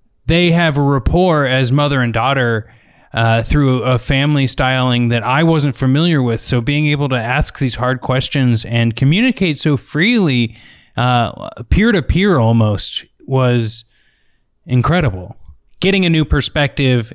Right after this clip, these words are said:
is what really drew me into the entire show. Um, I felt like I learned about something I wouldn't have known if I hadn't met someone who introduced me to something new. And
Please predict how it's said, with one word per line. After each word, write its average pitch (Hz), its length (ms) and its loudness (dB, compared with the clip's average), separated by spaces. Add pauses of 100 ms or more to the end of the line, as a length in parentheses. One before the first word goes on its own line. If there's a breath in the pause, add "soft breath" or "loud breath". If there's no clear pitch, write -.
is 131 160 0
what 147 80 0
really 139 280 2
drew 135 280 2
me 127 160 2
into 123 180 2
the 120 160 0
entire 117 460 0
show. 107 580 0
Um, 107 640 -2 (480)
I 135 140 0
felt 131 260 -2
like 120 500 -2 (480 soft breath)
I 131 120 0
learned 139 200 2
about 123 220 0
something 127 240 0
I 123 80 2
wouldn't 139 320 2
have 127 160 0
known 127 480 2
if 123 200 0
I 117 100 2
hadn't 120 560 -2
met 131 500 0
someone 123 440 2
who 113 540 2
introduced 127 540 0
me 123 120 2
to 110 100 0
something 117 360 0
new. 110 280 2
And 110 340 -2